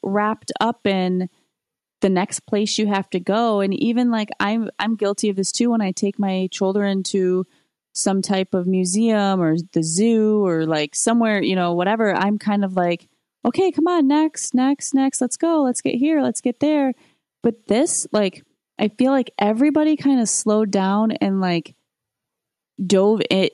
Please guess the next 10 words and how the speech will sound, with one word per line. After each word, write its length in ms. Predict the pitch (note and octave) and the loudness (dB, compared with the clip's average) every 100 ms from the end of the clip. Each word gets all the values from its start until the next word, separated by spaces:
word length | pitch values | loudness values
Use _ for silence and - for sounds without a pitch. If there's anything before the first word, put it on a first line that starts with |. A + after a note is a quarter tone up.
| F#3 E3+ | -4 -2
deeper 420 | G#3+ A3+ G#3 E3+ | 0 2 0 0
into 340 | - G3+ - | 2 0 2
their 140 | G3+ F#3+ | 0 2
imagination 840 | E3+ E3+ F3+ F#3 D#3+ E3+ - E3 | 0 0 0 0 0 0 0 0
and, 140 | D#3 | 0
like, 160 | D#3 D3+ | 0 -2
really 580 | - E3 F3+ G3+ G3 F3+ | -4 -6 0 2 2 2
explored 600 | D#3 - - - D#3+ D#3+ | 0 -4 -6 -4 -2 0
it. 220 | G2+ F2 - | 0 -2 -2
And 440 | - E3+ D#3+ D3+ | -2 -2 -2 -4